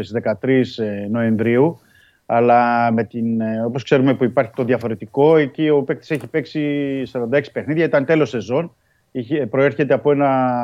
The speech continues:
από μια σεζόν με δέκα μήνες δηλαδή, μεγάλη σεζόν για τη, στη Βραζιλία με τα παιχνίδια, συν το Copa Libertadores, οπότε,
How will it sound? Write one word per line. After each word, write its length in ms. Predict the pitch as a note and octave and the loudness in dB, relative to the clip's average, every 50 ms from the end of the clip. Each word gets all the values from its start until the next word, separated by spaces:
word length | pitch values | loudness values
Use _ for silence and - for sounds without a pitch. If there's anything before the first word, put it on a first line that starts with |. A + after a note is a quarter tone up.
| A#2+ A#2 | -4 -4
από 200 | G#2+ - B2 B2 | -4 -4 -4 -2
μια 180 | C3+ C#3+ C3+ | 0 0 0
σεζόν 280 | A#2 A#2+ A2+ A#2+ C3+ C3+ | -2 -2 -4 -2 0 0
με 100 | B2+ A#2+ | 0 0
δέκα 680 | A2+ A2+ C3+ C#3+ C#3 - - B2 A#2+ A2+ A2+ A2+ A2 A2 | 0 0 0 0 0 -2 -2 0 0 2 0 0 -2 -2
μήνες 420 | A2+ C3 D3+ D3 C3 A#2 G2+ F2 | 0 0 2 2 2 0 -2 -4
δηλαδή, 480 | - G#2 G2+ G2 F2+ A2 B2 C#3 C#3 B2+ B2 | -6 -8 -8 -6 -6 -4 -4 -4 -4 -4 -4
μεγάλη 300 | A#2 A2 A#2 C#3 B2+ A2 | -6 0 0 0 0 0
σεζόν 280 | G2 G#2 F#2 G#2 G#2+ G#2 | -4 -8 -8 -8 -8 -8
για 140 | G2+ G2+ _ _ | -8 -10 _ _
τη, 180 | G#2+ G2+ F#2 F2 | -12 -12 -12 -12
στη 120 | - G#2+ | -12 -10
Βραζιλία 420 | G#2 G#2 G#2 F2+ F#2 G2+ A2+ B2+ | -8 -8 -8 -8 -8 -6 -4 -2
με 60 | B2 G#2+ | -2 -2
τα 80 | G#2 | -4
παιχνίδια, 600 | F#2 G2 F2 F#2+ B2+ C#3 D3+ E3+ F3+ F#3+ F#3+ - _ _ _ _ _ _ _ _ _ _ _ | -6 -8 -6 -4 -4 -2 0 0 0 0 -2 -6 _ _ _ _ _ _ _ _ _ _ _
συν 140 | - C#3 | 2 2
το 80 | B2+ A#2+ A2 | 4 4 4
Copa 220 | A#2+ A2 A#2 A2 G2+ | 4 2 2 2 2
Libertadores, 520 | A2 G#2 - A2+ A2 A#2+ D#3+ F#3+ F#3 F3 C3 | 0 -2 0 0 2 4 4 4 4 4 0
οπότε, 400 | D#3+ D#3 F#3+ F#3 - F#3+ E3+ - | 0 2 2 2 2 2 -2 -2